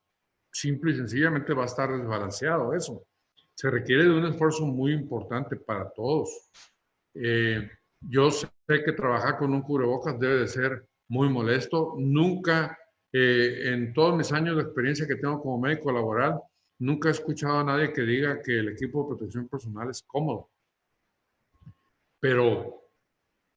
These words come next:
si queremos estar protegidos, pues lo tenemos que utilizar. Eh, ese es mi comentario, eso es lo que puedo decir, eh, si, si no se puede guardar la sana distancia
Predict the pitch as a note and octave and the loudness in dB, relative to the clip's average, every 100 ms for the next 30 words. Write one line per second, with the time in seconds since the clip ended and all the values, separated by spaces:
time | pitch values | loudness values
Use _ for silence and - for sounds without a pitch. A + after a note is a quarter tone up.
0 | - - C#3 A2+ - A#2 G#2+ C3 D#3+ - | -14 -8 -6 -6 -2 0 2 2 0 -2
1 | - C#3+ D3 D3 - C#3 - _ _ - | -2 4 4 2 -4 -14 -20 _ _ -10
2 | A2+ A2+ - C3 F3 - B2 A2+ A2 A#2 | -8 -6 -2 0 0 -2 -6 -6 -6 -6
3 | A#2 A#2 G#2+ A2 F2+ B2 C#3 - _ _ | -6 -8 -8 -8 -10 -12 -12 -16 _ _
4 | _ _ _ _ _ _ _ _ _ _ | _ _ _ _ _ _ _ _ _ _
5 | _ _ _ _ - B2 A#2+ A#2 A#2 A#2+ | _ _ _ _ -2 2 2 2 -4 -12
6 | _ _ - C#3+ D#3 D#3 D#3+ E3 D#3+ B2+ | _ _ 0 2 2 2 2 2 0 0
7 | A2+ C3 C#3 G#2+ G#2 A#2+ C3 C#3+ D#3 D#3 | 2 2 4 0 -2 -4 -4 -4 -2 -4
8 | - - B2+ C#3+ C3+ A2 C#3 C#3 F#2+ - | -8 -4 2 4 4 2 -2 -2 -4 -16
9 | _ _ _ _ B2 B2 A#2+ A2+ A#2 - | _ _ _ _ 0 2 2 0 -4 -14
10 | _ - - B2+ A#2+ A#2 A2+ A2+ A#2 - | _ -10 -4 0 2 2 2 0 -4 -8
11 | - B2+ B2+ D#3+ F#3+ F#3+ F3+ G3 D#3+ C#3 | -6 -2 0 2 0 0 2 4 6 4
12 | D3 F3 E3+ E3 F3 F3 C#3 - E3 D#3+ | 4 4 4 2 0 0 0 2 2 2
13 | E3 | 0